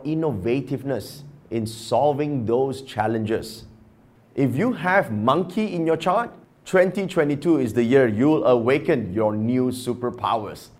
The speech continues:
Your success is interdependent on the number of candles you can light up along the way. So don't just solve your own problems, look to help others solve their problems. Remember, this is a year where you are crashing with the Grand Duke.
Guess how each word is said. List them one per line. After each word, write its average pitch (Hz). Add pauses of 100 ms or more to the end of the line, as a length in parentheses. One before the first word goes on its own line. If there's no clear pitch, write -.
(120)
Your 165
success 185 (320)
is - (140)
interdependent 143 (200)
on 101
the 98
number 120
of 107
candles 123
you 113
can 113
light 113
up 120
along 107
the 110
way. 107 (380)
So -
don't 269
just 294
solve 143
your 104
own 139
problems, 90
look 139
to 147
help 165
others 131
solve 120
their 151
problems. 92
Remember, 123 (200)
this 131
is 285
a 294
year 180
where 127
you 123
are 117
crashing 143
with 110
the 110
Grand 107
Duke. 110